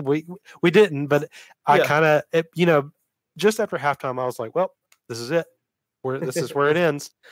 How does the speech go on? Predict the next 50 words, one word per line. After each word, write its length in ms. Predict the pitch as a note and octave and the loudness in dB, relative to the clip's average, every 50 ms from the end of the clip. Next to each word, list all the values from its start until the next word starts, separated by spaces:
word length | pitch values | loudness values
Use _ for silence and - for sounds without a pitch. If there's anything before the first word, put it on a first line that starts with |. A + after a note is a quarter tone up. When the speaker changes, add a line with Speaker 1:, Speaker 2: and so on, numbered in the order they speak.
| - - - D3+ | -20 -10 -4 0
Speaker 1:
And, 240 | C3+ C3+ C#3 C3+ C3+ | 2 2 2 2 2
uh, 420 | C3 B2+ C3 B2+ B2+ A#2+ A#2+ A#2+ - - | 2 2 2 2 0 -2 -2 -6 -8 -8
and 100 | C#3+ C#3 C#3 | -6 -4 -4
it's 120 | C#3 - | -4 0
fine. 300 | - F#3+ G3 G#3+ E3+ D3+ D3+ | 4 4 6 6 6 4 2
I'm 120 | C#3+ D3+ | 2 0
cool 220 | - - F#3 F#3+ E3+ | 0 0 0 2 2
with 140 | D3 C3+ C3+ | 2 0 0
it 140 | C#3+ C#3 - | -2 -6 -4
'cause 160 | - C3+ A2+ | -4 -4 -4
we're 60 | A#2+ A#2+ | -4 -6
still 140 | - D3+ C#3+ | -4 -4 -2
gonna 120 | C3+ C3+ | -2 -2
win 140 | C3+ C#3 C#3 | -4 -4 -6
the 80 | C#3 C#3 | -4 -4
league, 260 | C#3+ D3 C#3+ C3 A2 | -2 -2 -2 -4 -6
but 120 | A2+ A2 G2+ - | -8 -10 -10 -10
this 160 | - A#2+ - - | -14 -12 -10 -8
is 100 | C3 D#3 | -2 0
it. 180 | F3+ F3 - _ _ _ _ _ _ _ _ _ - - | 0 0 0 _ _ _ _ _ _ _ _ _ -8 -6
And 180 | C#3 C3 B2+ | -6 -4 -2
meanwhile, 300 | C3 C#3 C3+ B2+ B2+ A#2 | -4 -4 -2 0 -2 -2
Twitter 260 | A2+ - - A#2+ A2+ A2 | -2 -2 -2 -2 0 -2
is, 140 | A2 G2+ - - | -2 -4 -6 -8
like, 160 | A#2 G#2+ G#2 | -6 -6 -4
actually 680 | A#2+ A2+ A2+ - - - B2+ A2 G2+ G#2+ G#2+ G#2 A2 A2 _ _ _ _ - | -4 -4 -6 -6 -6 -8 -6 -6 -4 -4 -4 -4 -6 -8 _ _ _ _ -14
melting 500 | A#2+ A2+ A2 G#2+ A2+ - - A#2+ G#2+ G#2 | -6 -4 -2 -2 -2 -2 -4 -6 -6 -4
like 200 | G#2+ G#2+ G#2+ - | -4 -4 -4 -4
the 80 | A2+ G2+ | -6 -4
guy 260 | G2+ G#2 G#2 G2+ G2+ | -2 0 0 0 -2
in 100 | G2 G2+ | -4 -6
Indiana 360 | G2+ G2+ G2+ G2 G2 G2 F#2+ | -8 -6 -6 -6 -6 -8 -10
Jones. 380 | F#2+ - G#2 G2+ G2 F#2+ - - _ - - - - - - - | -12 -12 -12 -12 -12 -14 -16 -20 _ -20 -20 -20 -20 -20 -8 0
Uh, 180 | - B2 A#2+ A#2 | 2 4 6 6
Speaker 2:
Yeah. 180 | A2+ G#2+ A2 A#2+ - _ _ _ _ - | 6 4 2 0 -4 _ _ _ _ -6
<laughs> 160 | - - - | -6 -4 2
That's 460 | - - - - - - - - - - | 2 0 0 2 -2 -2 -2 -2 -6 2
Speaker 1:
but 200 | D3+ B3 D4+ - D3 C#3 | 4 4 6 6 6 6
Speaker 2:
another 240 | C3 E4+ E4+ E4 - - | 6 4 2 0 -2 -2
thing 160 | D#4+ A#3+ A3+ | -4 -4 -2
we 140 | G#3+ A#3+ A#3+ | -2 -4 -2
didn't 180 | A#3 A3+ F3 G3+ | -2 -2 -2 -2
really 220 | G3 G3 G3 F#3 | -2 0 0 0
have 160 | F3+ F3 E3+ | 0 -2 -2
to 100 | - D#3+ | -2 -10
deal 300 | C#3 B2 C#3+ D3+ E3 E3+ | -12 -6 -4 -2 -2 -2
with 180 | D#3 D3+ C3+ B2+ | 0 -2 -2 -2
a 80 | B2+ | -2
decade 400 | A#2 - C3 B2+ C3+ - C#3 A#2+ | -4 -2 -2 -2 -2 -2 -4 -6
ago 460 | A2+ A2 A2 A2+ F#2+ G2 F#2+ F#2+ G2+ | -6 -6 -6 -4 -4 -2 -2 -4 -6